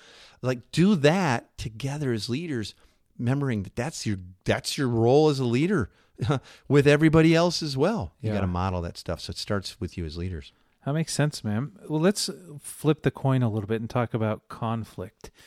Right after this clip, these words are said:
Speaker 2: Um,
Speaker 1: Hey, conflict.
Speaker 2: hey, it's always fun talking about conflict, right?
Speaker 1: Remember, conflict is just the opportunity for the good news to speak into ano-, yet another area of unbelief.
Speaker 2: <laughs>
Speaker 1: It's
Speaker 2: So
Speaker 1: true.
Speaker 2: what, what do you think the best way is to bring up conflict, uh,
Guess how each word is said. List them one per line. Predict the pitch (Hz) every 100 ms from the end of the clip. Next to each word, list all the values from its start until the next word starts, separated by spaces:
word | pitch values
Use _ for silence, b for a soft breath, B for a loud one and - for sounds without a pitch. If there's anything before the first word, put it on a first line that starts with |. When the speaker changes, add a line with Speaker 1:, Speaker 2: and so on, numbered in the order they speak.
| B B B
Speaker 2:
Um, | 123 123 117 117
Speaker 1:
Hey, | 220 185 156 120 107 95
conflict. | 87 73 180
Speaker 2:
hey, | 220 170
it's | -
always | 226 -
fun | - 233 151
talking | 143 127
about | 110
conflict, | - 160 - 107
right? | 117 151 156 _
Speaker 1:
Remember, | - 123 120
conflict | 131 123 - 165 151
is | 120
just | 127
the | 117 95
opportunity | 98 - - 107 98 110 _ _ _ _
for | - 95
the | 90
good | 92 90
news | 95 98
to | -
speak | - - 107
into | 113 113
ano-, | 117 139 156
yet | 123 135
another | 165 170 233 214 110 -
area | 104 92
of | 82
unbelief. | 87 80 78 78 -
Speaker 2:
<laughs> | 160 _ _ B
Speaker 1:
It's | 185 -
Speaker 2:
So | 214
Speaker 1:
true. | 254
Speaker 2:
what, | 247 190
what | 208
do | 294
you |
think | 285 285
the | 190
best | 190 -
way | 180
is | 165
to | 139
bring | 143 139
up | -
conflict, | - 127 127 123 110 - _ B B B B _ _
uh, | 127 120 107